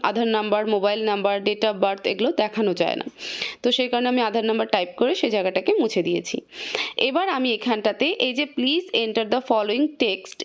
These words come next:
in the box below", নিচের যে ফাঁকা বক্সটা রয়েছে, একদিকে, আহ, বাঁদিকের বক্সটাতে কিছু লেখা রয়েছে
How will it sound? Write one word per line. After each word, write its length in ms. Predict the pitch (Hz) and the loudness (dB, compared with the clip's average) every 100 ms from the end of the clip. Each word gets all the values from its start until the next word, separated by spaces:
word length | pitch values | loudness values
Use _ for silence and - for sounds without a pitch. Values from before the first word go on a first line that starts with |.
| 226 | -2
in 200 | 226 220 | 0 0
the 100 | 214 | 0
box 500 | 196 190 - - - | 0 0 -2 -8 -2
below", 240 | 220 196 160 - - - - | 0 0 -2 -8 -12 -12 -2
নিচের 340 | 254 262 330 269 | 0 2 0 0
যে 100 | 339 | 0
ফাঁকা 400 | 302 247 262 254 | 0 0 0 2
বক্সটা 480 | 208 - - 262 | 0 -2 0 2
রয়েছে, 300 | 233 190 185 | 4 2 2
একদিকে, 540 | 202 - 220 247 269 294 - _ | 2 0 0 -2 0 -2 -8 _
আহ, 140 | - 202 | 0 2
বাঁদিকের 460 | 196 202 240 302 | 2 0 0 0
বক্সটাতে 480 | 247 233 - 254 247 | 2 0 0 -2 0
কিছু 240 | 262 - 262 | -2 0 2
লেখা 320 | 202 202 226 | 2 2 2
রয়েছে 360 | 233 240 320 | 2 2 0